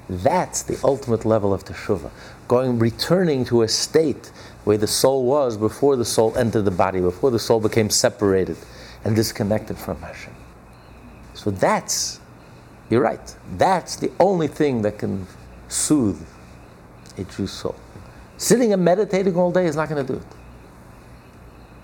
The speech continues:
You can meditate for nine hours and achieve serenity, but it's not gonna, it's not gonna do it for the Jewish soul, unless you're putting on the tefillin, and unless you're studying that, that, that, that, uh, the Torah,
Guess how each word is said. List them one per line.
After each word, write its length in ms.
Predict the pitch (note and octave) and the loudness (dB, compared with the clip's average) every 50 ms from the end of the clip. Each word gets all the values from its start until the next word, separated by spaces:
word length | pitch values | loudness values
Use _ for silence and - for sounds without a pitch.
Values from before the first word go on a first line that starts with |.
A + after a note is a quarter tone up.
| - - - - | -20 -20 -18 -8
You 60 | - | -6
can 100 | C3 C#3+ | -2 0
meditate 320 | E3 F#3 F#3+ F3+ - F#3 | 2 2 2 2 0 0
for 120 | F3 - F3 | 0 0 0
nine 220 | F3 F3 F3 E3+ | 2 2 2 2
hours 300 | F3+ G3+ F#3+ - - - - - - - - - - - - - | 0 0 -2 -2 -4 -8 -14 -20 -20 -20 -20 -20 -20 -18 -8 -2
and 100 | G#2+ A#2 | 0 0
achieve 300 | A#2+ A#2 - - D3 A#2+ | 0 0 0 -2 -2 0
serenity, 480 | - - C3+ C#3+ E3 F3 D#3+ A2+ - - - - - - - - - - - - - - - - - - - - - - - - | -2 0 0 2 2 0 -2 -4 -6 -8 -16 -20 -20 -20 -20 -20 -20 -20 -20 -20 -20 -20 -20 -20 -20 -20 -20 -20 -20 -14 -8 -6
but 60 | B2 | -6
it's 100 | A2 - | -4 -2
not 140 | E3+ E3 - | -4 -2 0
gonna, 160 | E3 D#3 D3+ | 0 0 0
it's 260 | C#3+ C3+ - A#2 - | 0 -2 -6 -8 -6
not 140 | D#3+ D#3+ - | -4 -4 -2
gonna 160 | E3 D3+ D3 | -2 -2 -2
do 180 | B2 D3 D3+ D3 | 0 0 0 0
it 100 | C#3 D3 | 0 -2
for 120 | - - | -6 -6
the 100 | A#2 A#2+ | -6 -4
Jewish 280 | A2 - B2 A#2+ A2 - | -2 0 0 -2 -2 -4
soul, 200 | - - - - - - - - - - - - - - - - - - - - - - | -8 -12 -14 -16 -18 -20 -20 -20 -20 -20 -20 -20 -20 -20 -20 -20 -20 -20 -20 -16 -8 -4
unless 280 | G2 B2+ E3 E3 - | 0 0 0 0 0
you're 80 | D#3+ D3 | -2 0
putting 280 | - - D#3 D#3 D3+ | 0 0 2 2 2
on 120 | C#3+ C#3 D3 | 2 2 2
the 100 | D3 D3 | 0 -2
tefillin, 320 | D3 - - C#3+ B2 G2 - - - - - - - - - - - | 0 2 2 2 2 0 -6 -10 -18 -20 -20 -20 -20 -20 -20 -12 -8
and 100 | - - G2 | -6 -4 -4
unless 340 | G2 B2 D3+ D3+ C#3 - - | 0 0 0 0 0 -2 -4
you're 100 | D#3+ - | -6 -6
studying 580 | - - - - C3+ C#3+ C#3+ C#3 C3+ C#3+ D3 C#3+ | -6 -8 -2 0 0 2 2 2 0 0 0 0
that, 260 | C#3 B2+ - - - - | 0 -2 -2 -6 -10 -4
that, 220 | - C3 C3 C3+ - | -2 -2 -2 0 0
that, 140 | C3+ C#3+ C#3 B2 A2+ A2 - - - | -2 -2 -2 -4 -10 -16 -16 -12 -4
that, 300 | B2+ B2+ C3 C3+ - - | -2 -2 -2 -2 -4 -8
uh, 580 | - - - - - - - - - - - - | -10 -8 -6 -6 -6 -6 -6 -10 -10 -4 -2 0
the 120 | A#2 B2 | 0 2
Torah, 320 | - C#3 D3 C3+ A#2+ - | 2 2 0 0 0 -6